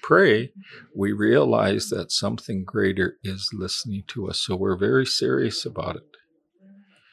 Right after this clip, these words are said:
And, and we're given direction. You'll never hear people pray for themselves.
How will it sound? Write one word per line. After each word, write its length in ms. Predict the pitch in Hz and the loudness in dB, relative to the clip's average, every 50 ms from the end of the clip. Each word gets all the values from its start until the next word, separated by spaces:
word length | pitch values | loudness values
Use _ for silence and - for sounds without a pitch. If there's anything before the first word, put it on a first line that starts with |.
| _ _ _ _ _ _ _ _ _ _ - | _ _ _ _ _ _ _ _ _ _ -6
And, 260 | 110 104 98 98 107 - | -4 -2 -2 -2 -4 -2
and 220 | 113 107 107 104 | 0 0 0 0
we're 120 | 98 104 95 | 0 -2 0
given 400 | - - 120 113 120 120 110 98 | 4 4 4 4 4 2 0 0
direction. 640 | 107 98 95 95 95 - - - - 101 101 101 95 - - - | 0 2 2 2 0 0 -2 -6 -6 -4 -6 -6 -8 -10 -14 -16
You'll 460 | 196 196 208 - 151 123 117 104 101 | -14 -14 -10 -6 -4 -2 -2 -2 -2
never 260 | 104 104 101 101 110 | 0 0 0 0 0
hear 260 | 104 - 120 101 98 98 | -2 -2 -4 -4 -4 -4
people 380 | - - 107 98 - - 90 | -4 -4 -6 -4 -4 -6 -6
pray 460 | - - - - 113 98 98 101 98 | -6 -8 -8 -4 0 2 2 2 2
for 280 | 95 - - - 98 92 | 0 -4 -6 -6 -6 -6
themselves. 960 | 98 98 92 92 - - - 110 110 95 95 90 - 107 - - - - _ | -6 -8 -10 -8 -8 -8 -8 -6 -6 -6 -4 -6 -8 -8 -12 -14 -16 -16 _